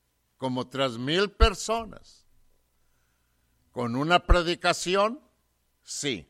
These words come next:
Con una predicación como tres mil personas, versículo cuarenta y dos, "y perseveraban en la doctrina de los apóstoles, en la comunión unos con otros, en el partimiento del pan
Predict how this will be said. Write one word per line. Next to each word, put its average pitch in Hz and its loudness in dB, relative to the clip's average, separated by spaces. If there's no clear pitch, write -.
Con 107 -6
una 151 2
predicación 151 0
como 120 0
tres 117 -2
mil 139 -2
personas, 143 -2
versículo 110 -8
cuarenta 120 -6
y 110 -4
dos, 120 -6
"y 143 0
perseveraban 139 2
en 160 -2
la 139 6
doctrina 135 -2
de 120 0
los 143 2
apóstoles, 131 0
en 139 0
la 143 4
comunión 139 0
unos 190 -2
con 196 0
otros, 120 -2
en 139 0
el 131 -2
partimiento 135 0
del 220 2
pan 127 4